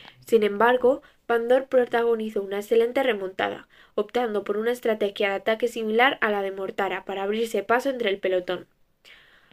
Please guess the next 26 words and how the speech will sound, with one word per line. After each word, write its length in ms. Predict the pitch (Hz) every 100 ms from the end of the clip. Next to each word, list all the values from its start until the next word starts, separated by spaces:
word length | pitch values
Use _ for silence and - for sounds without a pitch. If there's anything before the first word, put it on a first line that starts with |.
| _ 240
Lotterer 500 | 269 277 240 226 226
completó 500 | 214 214 208 202 220
la 240 | 233 233
primera 460 | - 226 220 233 247
de 100 | 233
las 240 | 208 202
dos 160 | 208 226
carreras 460 | - 226 226 226 220
de 140 | 208
casa 240 | 233 247
en 120 | 240 214
cuarto 320 | 220 220 220
lugar, 380 | 196 190 185 - - - -
habiendo 480 | 208 226 240 247
liderado 500 | 247 233 214 196 196
brevemente 720 | 196 233 240 226 254 269 285 -
mientras 440 | 226 214 214 214
Mortara 480 | 208 202 - 240 262
retrocedía 680 | 254 226 220 214 214 233 262
después 380 | 233 - 226 226
de 80 |
reclamar 480 | 226 226 220 202 196
el 80 | 196
modo 300 | 214 226 233
de 80 | 214
ataque, 420 | 190 190 - -